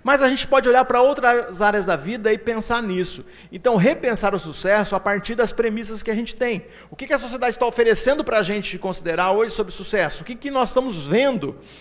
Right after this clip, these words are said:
que a nossa sociedade traz pra gente, é, é, sobre, é, essas,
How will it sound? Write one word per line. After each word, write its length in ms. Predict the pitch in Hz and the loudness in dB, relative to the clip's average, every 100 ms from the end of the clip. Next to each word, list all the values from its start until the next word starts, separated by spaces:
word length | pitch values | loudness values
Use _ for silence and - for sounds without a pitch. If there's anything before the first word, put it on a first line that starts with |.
| - _ - - | -20 _ -20 -10
que 580 | - 240 240 233 233 214 | -6 -2 -2 -2 0 0
a 60 | 208 | 2
nossa 240 | 233 226 | 2 0
sociedade 480 | 240 240 220 226 233 | 0 2 4 2 2
traz 340 | 226 233 233 | 0 0 -2
pra 200 | - 240 | 0 0
gente, 520 | 185 208 214 220 214 - - - | 2 2 0 -2 -6 -10 -20 -8
é, 680 | 175 185 190 190 190 185 170 - - _ 92 | 2 2 4 2 0 -2 -6 -14 -20 _ -20
é, 220 | - 160 156 | -10 -8 -6
sobre, 760 | - 202 196 208 214 208 - | -4 -2 0 0 0 -4 -2
é, 240 | 156 160 160 - - _ _ _ | -2 -2 -6 -12 -20 _ _ _
essas, 720 | 170 185 - 190 - - - | -4 -2 -2 -2 0 -2 -6